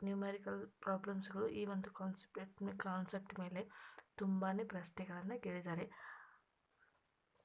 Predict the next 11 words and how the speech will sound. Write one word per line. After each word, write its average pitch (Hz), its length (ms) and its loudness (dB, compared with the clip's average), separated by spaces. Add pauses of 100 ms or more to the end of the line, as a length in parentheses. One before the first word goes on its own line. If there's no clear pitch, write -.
(1160)
ರೋಧಕಗಳ 202 680 6
ವ್ಯಾಲ್ಯೂಗಳನ್ನ 190 680 2
ಕೊಟ್ಟು 190 400 -2
ಕರೆಂಟನ್ನ 196 580 2 (120)
ಕಂಡುಹಿಡಿಯುವಂಥದ್ದು 190 800 0
ಅಥವಾ - 600 -4
ಕರೆಂಟನ್ನ 214 680 4
ಕೊಟ್ಟು, 196 480 0 (380)
ಆ, 196 320 2
ರೋಧಕ, 208 420 6 (200)
ರೋಧಗಳನ್ನ 196 580 6